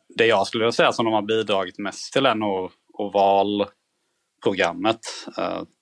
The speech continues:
typ Indy five hundred, kval, sånt där, eh, med aerodynamik. Där, där är de ju väldigt duktiga, och det är ju liksom någonting som F ett-teamet är specialister på, som egentligen inte Indycar-team kan så mycket om. Eller,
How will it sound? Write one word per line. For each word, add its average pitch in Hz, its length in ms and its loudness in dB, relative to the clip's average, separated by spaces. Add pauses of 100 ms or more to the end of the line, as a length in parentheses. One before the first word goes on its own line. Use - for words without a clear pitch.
(100)
typ - 280 -4
Indy 98 240 -2
five 95 200 2
hundred, 92 440 0
kval, 92 540 2 (540)
sånt - 240 0
där, 92 220 4 (160)
eh, 90 360 -2
med 98 200 -2
aerodynamik. 95 840 -6
Där, 104 140 4
där 104 260 4
är 90 40 -2
de 98 120 -4
ju 104 60 -2
väldigt 107 260 0
duktiga, 98 300 -4
och 95 60 0
det 95 80 -2
är 92 120 -2
ju 92 80 -6
liksom 92 340 -6
någonting 95 320 -2
som 90 260 -6 (640)
F - 260 0
ett-teamet - 1080 -4
är 95 100 4
specialister 98 800 0
på, 120 180 4
som 104 220 2
egentligen 101 400 2
inte 120 200 2
Indycar-team 101 1200 2
kan 107 220 0
så - 100 -2
mycket 107 160 0
om. 98 160 0
Eller, 98 140 2